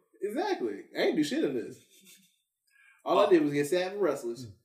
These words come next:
Speaker 2: Do, does Shane Taylor wrestle the winner of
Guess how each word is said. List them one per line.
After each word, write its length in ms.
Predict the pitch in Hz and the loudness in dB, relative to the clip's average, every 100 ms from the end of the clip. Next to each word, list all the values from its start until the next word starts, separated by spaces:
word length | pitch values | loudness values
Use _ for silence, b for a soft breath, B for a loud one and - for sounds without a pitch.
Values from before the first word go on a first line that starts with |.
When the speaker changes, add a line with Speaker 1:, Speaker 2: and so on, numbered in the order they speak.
| _ | _
Speaker 2:
Do, 800 | 120 120 120 117 117 110 107 104 - _ - | -2 0 0 -2 -4 -8 -12 -16 -20 _ -14
does 160 | 101 | -12
Shane 280 | - 120 117 | -10 -10 -10
Taylor 280 | 127 117 104 | -10 -8 -6
wrestle 320 | 107 104 110 | -8 -8 -10
the 80 | 104 | -10
winner 380 | 107 107 104 101 _ 151 - | -10 -12 -14 -18 _ -20 -18
of 340 | 104 95 95 | -14 -12 -14